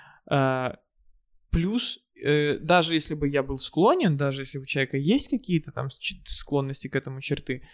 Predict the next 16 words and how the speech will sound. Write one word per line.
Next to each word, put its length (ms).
а, 420
находясь 520
в 40
непосредственном 720
контакте, 440
чем 200
ближе 320
этот 180
контакт, 400
особенно 320
если 180
он 80
включает 520
там 200
физический 500
компонент, 460